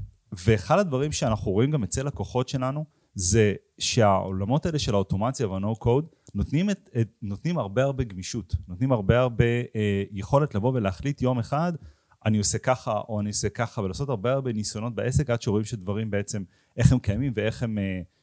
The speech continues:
אה, מתייצבים והם טובים. ואחד הדברים שהרגשתי עם ה-,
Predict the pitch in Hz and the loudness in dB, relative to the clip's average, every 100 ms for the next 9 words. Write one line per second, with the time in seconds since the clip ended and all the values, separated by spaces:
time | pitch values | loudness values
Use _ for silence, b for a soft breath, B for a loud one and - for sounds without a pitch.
0 | _ 104 98 92 95 - - 123 113 98 | _ -2 0 0 -2 -2 0 0 0 -2
1 | 90 95 101 85 - _ b b - 104 | 2 2 2 -4 -12 _ b b -2 2
2 | 143 165 175 - 123 92 113 127 139 123 | 4 4 0 0 0 2 0 0 -2 -4
3 | 120 107 101 92 90 87 87 85 | -4 -4 -2 -2 -4 -4 -6 -8